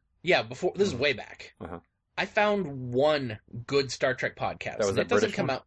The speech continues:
Speaker 1: the, the British one, Make
Speaker 2: Yeah.
Speaker 1: It So, and it doesn't come out anymore.
Speaker 2: Yeah.
Speaker 1: That means we're the best Star Trek podcast?
Speaker 2: I, I would not make that claim until, I mean, someone might have a, a good one, and I'd love to hear it.
Speaker 1: Mm.
Speaker 2: But as far as episode reviews go,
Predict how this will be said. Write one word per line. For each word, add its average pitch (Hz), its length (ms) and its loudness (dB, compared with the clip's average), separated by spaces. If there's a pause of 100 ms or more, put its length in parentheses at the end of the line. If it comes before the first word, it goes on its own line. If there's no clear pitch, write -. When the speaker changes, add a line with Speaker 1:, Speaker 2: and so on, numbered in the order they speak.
Speaker 1:
the, 147 300 2
the 160 120 -2
British 160 320 0
one, 98 160 -10
Make 110 160 2
Speaker 2:
Yeah. - 60 -2
Speaker 1:
It - 60 -8
So, 101 200 -2
and 123 120 -2
it 165 80 -4
doesn't 214 200 0
come 196 180 -2
out 175 140 0
anymore. 101 440 -6 (320)
Speaker 2:
Yeah. 78 120 -12 (400)
Speaker 1:
That 165 180 -6
means 220 240 -2
we're 147 140 -2
the 165 100 0
best 131 320 -4
Star 120 220 0
Trek - 240 -6
podcast? 165 760 -4
Speaker 2:
I, 127 420 2 (380)
I 127 220 0
would 123 160 2
not 113 160 0
make 110 220 0
that 104 120 2
claim 95 300 -4
until, 92 260 -4
I 92 60 2
mean, 101 160 -4
someone 113 320 0
might 95 160 0
have 95 160 -2
a, - 220 -10
a - 20 -4
good 92 160 0
one, 85 160 -4
and 82 100 -6
I'd 85 140 -6
love 85 160 -2
to 76 120 -10
hear 95 100 -4
it. 78 160 -6 (360)
Speaker 1:
Mm. 113 240 -4 (520)
Speaker 2:
But 113 240 4 (100)
as 110 160 -6
far 131 160 4
as 107 80 2
episode 110 400 2
reviews 85 340 -8
go, 73 260 -8